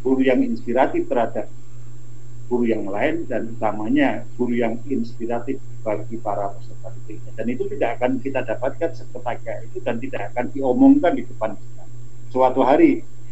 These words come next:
dia akan mengatakan, suatu hari dia akan memperlihatkan bahwa, "Oh, saya dulu mengikuti gaya seperti ini. Saya mengikuti Bapak.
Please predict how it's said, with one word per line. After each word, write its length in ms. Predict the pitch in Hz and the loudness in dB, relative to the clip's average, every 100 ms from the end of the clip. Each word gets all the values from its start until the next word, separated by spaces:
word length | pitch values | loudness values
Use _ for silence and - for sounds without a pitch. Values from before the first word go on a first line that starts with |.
| - | 2
dia 160 | 139 | 4
akan 160 | 127 123 | 4 4
mengatakan, 540 | 117 113 110 107 160 147 | 2 0 -2 0 0 0
suatu 380 | 131 135 - 120 | 0 0 2 0
hari 240 | 156 151 | 0 2
dia 160 | 139 120 | 2 0
akan 220 | 120 117 | 0 -2
memperlihatkan 480 | 117 110 117 139 151 | -2 -2 -2 -2 -4
bahwa, 240 | 101 101 - | -2 -2 -2
"Oh, 200 | 175 - | -2 0
saya 240 | 135 - | -2 -2
dulu 240 | 117 120 | -2 -4
mengikuti 480 | 131 123 117 117 120 | -2 -4 -4 -4 -6
gaya 300 | 117 101 101 | -4 -4 -4
seperti 320 | 98 - - - | -4 -4 -4 -4
ini. 100 | - - - - - | -6 -6 -6 -6 -4
Saya 160 | 120 123 | 2 4
mengikuti 480 | 123 120 113 113 120 | 4 2 -2 -2 -2
Bapak. 320 | 104 104 | -4 -4